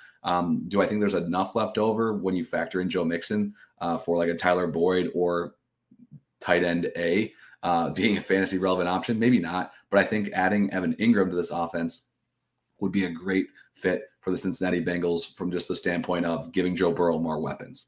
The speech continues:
So, uh, I tried to stick to the fantasy relevant position. So obviously, I think as far as if we were looking at this from an offensive line perspective,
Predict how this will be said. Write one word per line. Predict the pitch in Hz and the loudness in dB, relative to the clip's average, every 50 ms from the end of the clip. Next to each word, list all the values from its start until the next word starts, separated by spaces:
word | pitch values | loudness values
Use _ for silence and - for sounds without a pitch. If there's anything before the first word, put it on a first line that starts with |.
| _ _ | _ _
So, | - - 85 82 - - - - - - - - | -6 -4 -4 -4 -4 -10 -16 -18 -20 -14 -8 -4
uh, | 82 82 80 78 73 - - - _ | -2 -2 -2 -2 -4 -6 -8 -10 _
I | - 92 92 | -2 -2 -2
tried | - - - 117 123 127 | 0 4 6 6 8 8
to | 127 | 6
stick | 123 - 127 117 - | 4 4 0 0 2
to | - 113 | 0 0
the | 101 | 0
fantasy | - - 101 107 107 - 113 | 2 2 2 2 2 2 2
relevant | 104 104 107 117 139 - | 4 4 4 4 2 0
position. | - 110 113 113 131 139 139 | 0 -2 -2 0 0 -2 -2
So | 139 95 85 85 80 - - _ _ | 0 0 -2 -2 -4 -6 -10 _ _
obviously, | - 101 95 92 92 90 - - 95 92 92 90 | 0 0 2 4 2 0 0 0 0 2 2 2
I | 87 | 0
think | 87 90 87 85 - | -2 -2 -6 -6 -6
as | 82 78 | -8 -8
far | - - 85 87 | -2 0 0 2
as | 82 85 | 2 0
if | 82 - | -2 0
we | 85 87 | -2 0
were | 87 | 0
looking | 92 87 - 90 90 | 0 -2 -2 -2 -2
at | 90 87 - - _ _ | -2 -4 -6 -8 _ _
this | 87 87 - | -4 -4 -4
from | - 90 85 | -4 -4 -6
an | 82 - | -4 -4
offensive | - 90 82 - 82 78 76 80 | -4 -4 -4 -4 -8 -12 -10 -4
line | 87 90 95 92 | -2 -2 -2 -2
perspective, | - 95 - - 98 92 - - 92 87 | -4 -6 -4 -2 -2 -2 0 -2 -2 -4